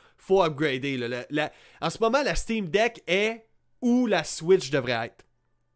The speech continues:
en termes de puissance. J'ai vraiment, vraiment hâte de voir s'il va y avoir un upgrade. Puis moi, je, je présume qu'il va y avoir un upgrade parce que Nintendo a toujours fait ça. Nintendo, ils disent, « Non, non, non, on travaille sur rien. » Puis, « Non,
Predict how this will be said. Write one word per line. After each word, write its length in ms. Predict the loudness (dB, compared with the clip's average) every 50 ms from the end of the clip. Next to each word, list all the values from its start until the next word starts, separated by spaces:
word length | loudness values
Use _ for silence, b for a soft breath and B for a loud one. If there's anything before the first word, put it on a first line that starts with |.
| _ _
en 120 | -6 -4 -2
termes 200 | -2 -2 -2 -2
de 80 | -4
puissance. 680 | -4 -4 -8 -6 -6 -8 -8 -10 _ _ -20 -20 _ _ _ _ _ _ _ _ _ _ _ _ -14
J'ai 240 | -8 -4 -4 -4
vraiment, 480 | -2 -4 -4 0 0 0 2 2 0 0
vraiment 360 | 0 0 0 2 2 2 2
hâte 80 | 0 -2
de 60 | -4
voir 240 | -4 -2 -4 -4 -4
s'il 120 | -6 -4
va 80 | -4 -2
y 20 |
avoir 160 | -2 0 -2
un 80 | -2 -2
upgrade. 360 | -4 -4 -6 -4 -4 -4 -6
Puis 100 | -8 -12
moi, 220 | -8 -4 -4 -4 -2
je, 260 | -2 -4 -4 -4 -6
je 160 | -8 -8 -8
présume 460 | -8 -8 -4 -4 -4 -2 -2 -2 -4 -2
qu'il 80 | -2
va 80 | -2 -2
y 20 |
avoir 200 | 0 0 0 0
un 40 | -2
upgrade 320 | -2 -2 -4 -4 -4 -2
parce 160 | -4 -8 -6 -4
que 80 | -4
Nintendo 480 | -4 -4 -4 -4 -4 -4 -4 -2 -2 -2
a 40 | 0
toujours 280 | -2 -4 -4 -4 -6
fait 160 | -8 -8 -8
ça. 200 | -8 -12 -12 -14 -16 b b b b b b b b b b
Nintendo, 380 | -6 2 4 4 4 6 4 0
ils 60 | 0
disent, « 200 | 0 -2 -2 b b b b 0
Non, 180 | 2 2 4 4
non, 140 | 2 0 0
non, 380 | 0 2 4 4 6 6 4
on 40 | 4
travaille 400 | 4 4 2 2 4 4 4 4
sur 160 | 2 0 4
rien. » 600 | 4 4 4 2 2 2 2 2 2 0 -2 -4 -6
Puis, « 200 | -6 -10 -10 -10 B B B
Non, 200 | -4 0 0 0